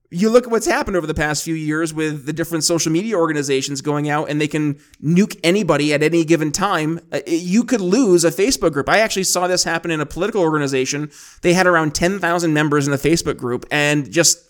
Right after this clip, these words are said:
arbitrarily overnight one day, they got a, a strike from a twenty seventeen Facebook, uh, like, uh,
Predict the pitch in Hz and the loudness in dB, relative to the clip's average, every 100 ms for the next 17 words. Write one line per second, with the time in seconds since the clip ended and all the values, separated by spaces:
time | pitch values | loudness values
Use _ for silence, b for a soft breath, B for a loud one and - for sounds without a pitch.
0 | - 165 185 - 185 180 170 160 170 165 | 0 2 2 0 2 4 4 4 2 2
1 | 185 165 151 143 139 151 B B B 156 | 0 0 0 2 0 -2 B B B 4
2 | 175 170 - 156 147 - - 147 175 - | 4 4 2 -2 0 0 0 0 -2 -2
3 | 143 143 139 135 - 185 226 247 208 208 | -4 -2 -2 -6 -8 -4 -2 0 0 -2
4 | 170 180 175 175 170 170 - 175 180 175 | -4 -2 0 0 0 -4 -2 4 4 4
5 | 175 170 - 139 139 131 127 - - 117 | 2 2 0 -2 0 0 -2 -6 -8 -4
6 | 117 | -4